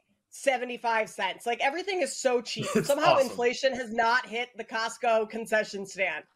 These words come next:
Speaker 1: for whatever reason, and I love it.
Speaker 2: Well, ha-, have you seen the meme?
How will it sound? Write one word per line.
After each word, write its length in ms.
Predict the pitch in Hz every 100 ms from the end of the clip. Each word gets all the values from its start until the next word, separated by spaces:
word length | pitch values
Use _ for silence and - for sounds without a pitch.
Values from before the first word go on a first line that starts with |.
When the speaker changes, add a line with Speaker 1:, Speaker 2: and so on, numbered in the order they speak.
| _
Speaker 1:
for 140 | 240 240
whatever 320 | 247 240 226
reason, 320 | 214 196 196
and 80 | 214
I 80 | 233
love 360 | 220 214 214
it. 240 | 160 - - _ _ _ -
Speaker 2:
Well, 320 | 180 294 220 196
ha-, 120 | 208 -
have 120 | 180
you 60 | 185
seen 200 | 196 170
the 60 |
meme? 440 | 147 233 160 90